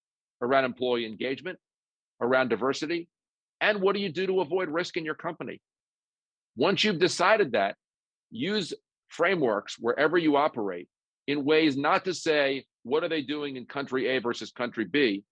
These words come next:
You need to understand that. But why does it matter with respect to these questions? What meaningfully helps me improve that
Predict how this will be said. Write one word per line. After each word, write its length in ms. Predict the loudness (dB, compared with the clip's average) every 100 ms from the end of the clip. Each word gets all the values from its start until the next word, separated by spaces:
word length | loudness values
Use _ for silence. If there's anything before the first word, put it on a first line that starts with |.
| _
You 80 | -4
need 140 | -4 0
to 120 | 0
understand 400 | 0 0 -2 -2
that. 160 | -2 -4 _ _ _
But 80 | 0
why 260 | 4 6 6
does 140 | 2
it 100 | -2
matter 460 | -2 -2 -2 -4 -8
with 200 | -12 -10
respect 400 | -12 -4 -4 -4
to 80 | -6
these 180 | -8 -10
questions? 560 | -12 -12 -16 -20 _ _ _ _ _ -6
What 340 | 2 2 2 _ _
meaningfully 600 | -2 0 2 0 2 2
helps 320 | 4 2 0 -4
me 100 | -4
improve 400 | -2 -2 0 0
that 220 | -2